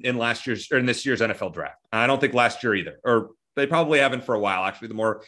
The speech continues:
Gary Brightwell, I think, was the last one that was selected a couple years ago, right?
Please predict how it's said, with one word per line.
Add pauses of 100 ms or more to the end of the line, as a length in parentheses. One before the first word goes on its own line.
(160)
Gary
Brightwell,
I
think,
was
the
last
one
that
was
selected
a
couple
years
ago,
right?